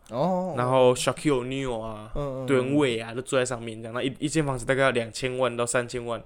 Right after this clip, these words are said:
Speaker 2: 美金。
Speaker 1: 嗯，嗯。
Speaker 2: 对，大概单位是美金。
Speaker 1: 嗯。
Speaker 2: 对，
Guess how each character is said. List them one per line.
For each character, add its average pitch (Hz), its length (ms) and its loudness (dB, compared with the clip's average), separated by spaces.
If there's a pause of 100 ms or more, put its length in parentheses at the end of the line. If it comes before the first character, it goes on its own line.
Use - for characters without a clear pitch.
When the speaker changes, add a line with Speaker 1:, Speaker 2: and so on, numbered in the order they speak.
(240)
Speaker 2:
美 117 260 -2
金。 120 260 -2 (120)
Speaker 1:
嗯， 107 160 -10
嗯。 110 40 -4 (300)
Speaker 2:
对， 117 160 0
大 127 100 -2
概 127 100 0 (180)
单 143 120 6
位 156 140 6
是 151 80 2
美 120 160 -4
金。 113 240 -10 (220)
Speaker 1:
嗯。 117 100 -12
Speaker 2:
对， 110 180 -2